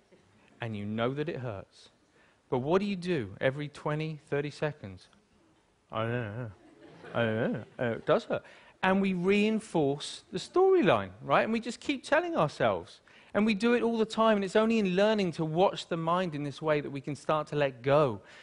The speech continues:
of those storylines and patterns of mind. But when you sit down and you watch the mind in this way, you might see many different patterns. You might find a mind that's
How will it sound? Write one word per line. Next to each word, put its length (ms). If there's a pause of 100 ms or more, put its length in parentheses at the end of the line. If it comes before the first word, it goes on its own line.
(260)
of 120
those 280
storylines 680
and 140
patterns 440
of 120
mind. 380 (840)
But 100
when 160
you 80
sit 240
down 220
and 100
you 80
watch 300
the 80
mind 260
in 100
this 180
way, 180 (320)
you 180
might 240
see 320 (240)
many 360
different 360
patterns. 320
You 60
might 240
find 240
a 40
mind 320
that's 200